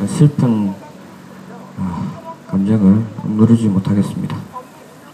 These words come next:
무고한 사람들을 탄압하고,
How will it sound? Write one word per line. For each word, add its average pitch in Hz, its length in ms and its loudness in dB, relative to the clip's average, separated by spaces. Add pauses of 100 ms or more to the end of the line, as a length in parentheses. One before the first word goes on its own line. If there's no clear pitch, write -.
(560)
무고한 120 320 6
사람들을 117 580 4 (680)
탄압하고, 131 760 0